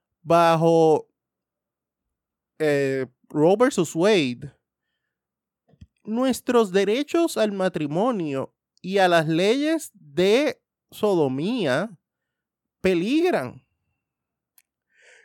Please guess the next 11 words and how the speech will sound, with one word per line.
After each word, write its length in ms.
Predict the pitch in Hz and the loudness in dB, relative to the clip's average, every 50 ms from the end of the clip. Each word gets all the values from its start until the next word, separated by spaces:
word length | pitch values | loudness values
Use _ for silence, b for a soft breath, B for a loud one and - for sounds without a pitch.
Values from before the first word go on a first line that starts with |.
| b b _ _ _ _ _ _ _ _ _ _ _ _ _ _ _ _ _ _ - | b b _ _ _ _ _ _ _ _ _ _ _ _ _ _ _ _ _ _ -4
Y 160 | 226 262 320 | 0 2 2
eso 220 | 359 349 - 381 | 2 2 2 2
es 100 | 370 349 | 4 4
importante 1040 | 339 302 - - 220 196 - _ - 214 240 277 262 220 - - 156 139 127 - - _ _ _ | 2 2 2 2 0 0 0 _ 2 2 4 2 0 -2 -4 -2 -2 -2 -2 -4 -8 _ _ _
porque 420 | - 220 226 226 220 - - 233 220 | 0 2 4 4 2 2 0 0 2
la 140 | 196 202 | 2 2
lucha 480 | 220 240 277 311 320 - - - 330 320 | 0 0 -2 -2 -4 -2 0 0 2 2
de 140 | 320 294 277 | 2 0 -4
nosotros 1000 | 269 262 247 - - 285 285 277 269 - 214 190 180 175 185 185 - - - _ _ _ _ _ _ _ _ _ _ _ _ _ _ | -4 -6 -6 -4 -2 -2 -2 -2 -2 -2 -2 0 0 0 -2 -4 -8 -12 -20 _ _ _ _ _ _ _ _ _ _ _ _ _ _
no 680 | - 185 190 196 202 208 220 240 262 302 330 339 339 - _ _ _ | -14 -10 -8 -6 -4 2 4 6 6 6 4 2 -2 -6 _ _ _
comenzó 1200 | - 294 262 247 240 226 214 214 208 202 185 - - - - 226 285 330 247 180 151 190 240 - _ | -4 -2 -2 -2 -2 -2 -4 -4 -6 -8 -10 -10 -8 -2 2 2 4 4 2 0 0 -4 -6 -8 _